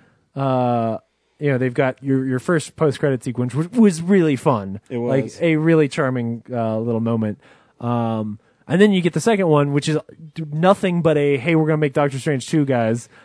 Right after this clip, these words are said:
Speaker 2: Well,
Speaker 1: Uh,
Speaker 2: i-, in the comics, Mordor is his, one of his sworn enemies.
Speaker 1: Oh, for sure, yeah. Well, and, and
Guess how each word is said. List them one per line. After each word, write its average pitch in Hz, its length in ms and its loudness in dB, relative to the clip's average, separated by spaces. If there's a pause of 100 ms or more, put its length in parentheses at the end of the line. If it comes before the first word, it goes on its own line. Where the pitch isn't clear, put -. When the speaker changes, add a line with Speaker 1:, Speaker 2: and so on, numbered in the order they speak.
Speaker 2:
Well, 185 160 6
Speaker 1:
Uh, 123 480 2
Speaker 2:
i-, 120 180 -16
in 294 80 -6
the 214 80 -4
comics, 175 400 -6
Mordor 135 340 -2
is 107 120 -6
his, - 340 -10 (120)
one 120 120 -4
of 110 60 -8
his 104 100 -10
sworn 113 320 -6
enemies. 90 460 -12
Speaker 1:
Oh, 175 180 4
for 165 160 -4
sure, 139 220 -2
yeah. 135 260 -4 (300)
Well, 190 160 4
and, 185 180 4
and 160 440 0